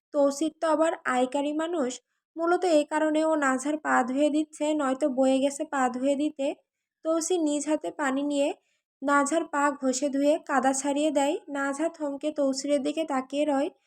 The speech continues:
মানুষটা টাকা পয়সার দিকে কিপটা হলেও যত্নের বেলায় মহারাজা। এই যে একজন পুরুষ হয়েও ওর পা ছুলো একদম নিরহংকারভাবে। নাজহা খানিকটা মুগ্ধ চোখে ওর দিকে তাকিয়ে রয়।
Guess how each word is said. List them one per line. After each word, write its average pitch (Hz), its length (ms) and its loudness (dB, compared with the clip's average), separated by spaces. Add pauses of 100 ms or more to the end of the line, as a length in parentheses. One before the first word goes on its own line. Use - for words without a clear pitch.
(260)
মানুষটা 302 460 -2
টাকা 277 280 -2
পয়সার 294 380 0
দিকে 330 240 -4
কিপটা 311 380 -8 (100)
হলেও 302 260 2
যত্নের 262 480 -2
বেলায় 294 280 2
মহারাজা। 269 640 -2 (680)
এই 311 160 2
যে 330 100 2
একজন 330 380 0
পুরুষ 285 360 0
হয়েও 302 220 6 (140)
ওর 285 160 2
পা 285 180 -6 (140)
ছুলো 294 300 -2 (180)
একদম 285 340 -2
নিরহংকারভাবে। 285 1080 0 (540)
নাজহা 302 360 2
খানিকটা 330 440 0
মুগ্ধ 277 360 2
চোখে 311 260 -2
ওর 302 200 2
দিকে 311 240 -2
তাকিয়ে 285 420 -2
রয়। 294 240 4